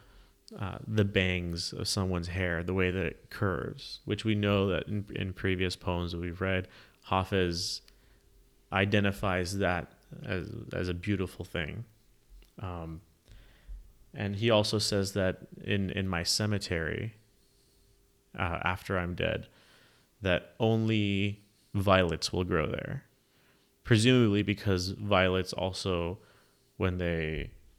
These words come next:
when they grow, they also bend their heads down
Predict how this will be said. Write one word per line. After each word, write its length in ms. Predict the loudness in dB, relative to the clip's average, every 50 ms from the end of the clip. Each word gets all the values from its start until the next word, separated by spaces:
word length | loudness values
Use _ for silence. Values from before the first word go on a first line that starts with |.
| _ _ -20 _ _ _ _ _ _ _ _ _ _ _ _ -8
when 180 | -6 -4 -2 0
they 120 | -2 -2
grow, 640 | 0 0 2 4 4 6 4 4 2 0 0 -2 0
they 200 | 2 2 2 2
also 360 | 0 -2 -2 -4 -2 -2 -2
bend 360 | -2 -2 -2 -2 -2 -2 -4 -4
their 140 | -4 -4
heads 240 | -4 -4 -6 -6 -6 -6
down 400 | -8 -6 -6 -6 -8 -10 -10